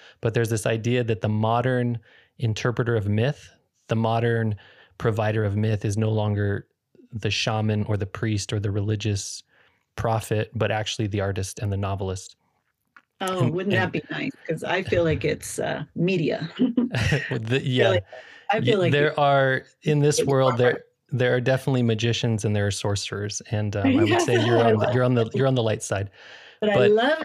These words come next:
Speaker 2: the idea that it could be the artists and the poets
Speaker 1: Yeah.
Speaker 2: and the writers and the, yes, I will go. I love that. Let's just go with that.
Speaker 1: So
Speaker 2: <laughs>
Speaker 1: Karen Armstrong, she says, "If it is written and read with serious attention, a novel like a myth or any great work of art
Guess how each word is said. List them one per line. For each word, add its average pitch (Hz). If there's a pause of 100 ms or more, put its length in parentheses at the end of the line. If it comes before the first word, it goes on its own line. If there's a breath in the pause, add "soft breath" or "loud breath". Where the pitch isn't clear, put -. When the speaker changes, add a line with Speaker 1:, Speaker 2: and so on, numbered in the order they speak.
Speaker 2:
the 226
idea 180
that 170
it 147
could 170
be 175
the 160
artists 156
and 151
the 151
poets 151
Speaker 1:
Yeah. -
Speaker 2:
and 147
the 151
writers -
and 147
the, -
yes, 180
I -
will 196
go. 160
I 170
love 151
that. -
Let's 156
just 143
go 147
with 143
that. -
Speaker 1:
So 135
Speaker 2:
<laughs> -
Speaker 1:
Karen 160
Armstrong, 143
she 135
says, 120
"If 120
it 127
is 113
written 156
and 123
read 117
with 110
serious 120
attention, 107
a 113
novel 110
like 107
a 120
myth 104
or 107
any 117
great 113
work 110
of 107
art 98